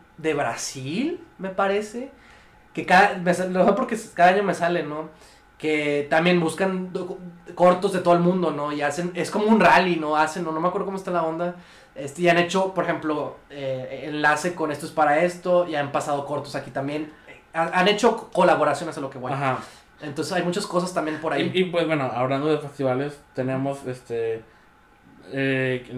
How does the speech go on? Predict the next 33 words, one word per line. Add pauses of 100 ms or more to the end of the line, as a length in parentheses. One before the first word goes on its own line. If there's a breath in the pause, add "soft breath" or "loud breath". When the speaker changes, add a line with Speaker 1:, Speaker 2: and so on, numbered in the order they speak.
(120)
Speaker 2:
el
fic (160)
aquí
en
Monterrey.
Speaker 1:
Ándale,
Monterrey.
Speaker 2:
Que,
por
ejemplo,
va-,
vamos
a, (180)
por-, (120)
eh,
vamos
a
estar
subiendo
videos
que
hemos
hecho
de
ahí, (420 loud breath)
que
ya,
ya
mencionamos
que
estuvimos
grabando
cosas,